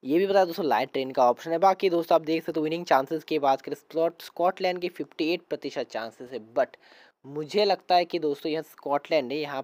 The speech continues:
पर इंग्लैंड की टीम वन साइडेड ये वाला मैच जीतेगी दोस्तों। But एक चीज़ याद रखना, जो भी टीम चेस करेगी ना, उनके जीतने के चांसेस सबसे ज़्यादा होंगे।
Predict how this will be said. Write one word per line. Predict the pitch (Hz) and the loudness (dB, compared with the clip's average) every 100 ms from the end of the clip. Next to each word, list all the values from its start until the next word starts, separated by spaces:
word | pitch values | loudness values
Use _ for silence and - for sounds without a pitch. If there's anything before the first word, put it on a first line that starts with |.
| - | -6
पर | 156 - | -6 -8
इंग्लैंड | 120 120 120 139 180 | -12 -4 -2 -2 -4
की | 180 | -6
टीम | 170 160 131 | -6 -6 -6
वन | 113 117 | -6 -6
साइडेड | 120 104 113 127 | -6 -4 -6 -8
ये | 117 107 | -6 -4
वाला | 107 104 | -4 -4
मैच | 107 123 117 | -6 -10 -12
जीतेगी | 104 110 107 | -10 -8 -8
दोस्तों। | 98 101 - - _ _ - - - - _ _ _ - | -10 -14 -16 -20 _ _ -20 -20 -20 -20 _ _ _ 0
But | 196 - | 0 2
एक | 196 - | 0 0
चीज़ | 208 170 | 0 4
याद | 151 | 6
रखना, | 151 180 | 4 2
जो | 160 143 180 | 0 0 4
भी | 208 | 2
टीम | 214 202 | 2 -6
चेस | - 156 165 | -2 -2 -2
करेगी | - 120 113 | -4 -4 -4
ना, | 139 - | -8 -6
उनके | 147 165 - 208 | -8 -8 0 0
जीतने | 165 143 143 151 | 0 -8 -6 -6
के | 165 | -2
चांसेस | - 123 143 185 - | -2 -2 -4 -10 -8
सबसे | 123 - - 180 | -10 -8 0 2
ज़्यादा | 151 113 107 | 2 2 0
होंगे। | 101 104 95 | -4 -8 -16